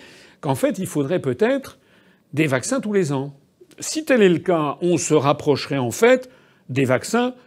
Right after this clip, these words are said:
pour la grippe, qui, qui ont... qui sont d'une faible durée et qu'il faut renouveler à peu près, euh, chaque année. D'ailleurs, le Premier ministre israélien, Benjamin Netanyahou,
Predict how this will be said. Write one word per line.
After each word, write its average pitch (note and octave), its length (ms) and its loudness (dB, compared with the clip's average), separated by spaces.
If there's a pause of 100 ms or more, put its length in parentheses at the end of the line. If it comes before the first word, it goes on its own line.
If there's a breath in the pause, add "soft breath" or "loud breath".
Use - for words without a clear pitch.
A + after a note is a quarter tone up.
(200 soft breath)
pour C3 160 -2
la G#3+ 120 4
grippe, C#4+ 420 0
qui, C#3+ 360 -4
qui E3 160 -4
ont... C#3 260 0
qui A#2 200 -10
sont C3 300 -6 (320 soft breath)
d'une B2+ 200 -4
faible C#3+ 420 2
durée E3 480 0 (280 loud breath)
et C3 120 -4
qu'il C#3 180 -8
faut G#3 200 -2
renouveler D3 420 0
à F#3+ 100 0
peu A#2+ 160 -8
près, A3+ 280 -2
euh, B2+ 120 -8
chaque F3+ 280 0
année. C3 300 0 (480 soft breath)
D'ailleurs, D#3+ 480 8
le D#3+ 80 6
Premier G#3+ 320 0
ministre A3 440 -2
israélien, F#3+ 600 -2 (320 soft breath)
Benjamin D#3+ 460 0
Netanyahou, D#3+ 760 4